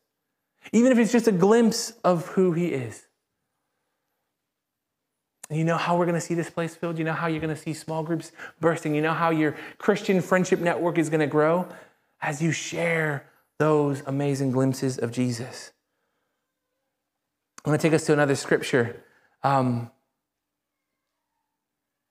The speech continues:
I'm gonna take us to another scripture to kinda share some of this, because the, the truth is that we, we put things in the way sometimes. Because actually getting a glimpse of Jesus has an eternal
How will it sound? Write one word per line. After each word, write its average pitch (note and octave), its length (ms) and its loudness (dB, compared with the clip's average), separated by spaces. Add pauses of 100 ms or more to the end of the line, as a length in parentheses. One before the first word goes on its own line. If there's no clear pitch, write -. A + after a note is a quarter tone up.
(720)
I'm E3+ 140 -4
gonna E3 40 -2
take F3+ 100 0
us F3 80 -2
to F3+ 60 -2
another D#3+ 140 2
scripture - 340 0
to D3 160 -4
kinda E3 340 0 (200)
share F#3+ 220 2
some F3 120 -2
of D3+ 60 4
this, D3 100 0
because E3+ 200 2
the, F3+ 180 2 (180)
the G3 80 6
truth A3 300 4
is A3 100 6
that G3 120 6
we, A#3+ 300 4 (200)
we A3+ 100 6
put C4 300 2
things A3 280 6
in G#3 300 6
the G3 80 8
way G#3+ 240 6
sometimes. C3 840 0 (4000)
Because G#3+ 160 6
actually A3 260 4
getting A#3+ 300 6
a A3 40 6
glimpse G#3 320 4
of F#3+ 60 2
Jesus F#3+ 280 4
has F3+ 140 2
an F#3 80 4
eternal F#3 640 2